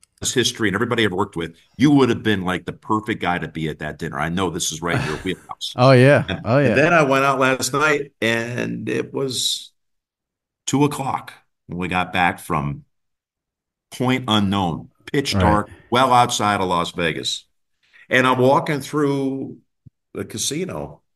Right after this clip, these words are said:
Speaker 1: and there's, like, one guy slumped over a blackjack table. And I thought, "This is the time.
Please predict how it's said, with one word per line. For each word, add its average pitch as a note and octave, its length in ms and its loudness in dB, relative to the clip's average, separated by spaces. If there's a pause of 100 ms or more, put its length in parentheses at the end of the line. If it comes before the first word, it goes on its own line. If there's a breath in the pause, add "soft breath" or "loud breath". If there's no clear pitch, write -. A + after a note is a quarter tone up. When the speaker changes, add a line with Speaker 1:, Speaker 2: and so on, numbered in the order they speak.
(680)
Speaker 1:
and A#2 80 -12
there's, C3 100 -6
like, C3 180 0
one C#3 180 -2
guy B2+ 400 0 (420)
slumped B2 460 2
over A2 280 6
a G2+ 60 6
blackjack G#2+ 640 -4
table. - 380 -8 (1000)
And F2 160 0
I F#2 80 -2
thought, E2+ 460 -6 (1040)
"This E3 240 6
is D3+ 180 4
the C#3+ 100 2
time. E2 480 2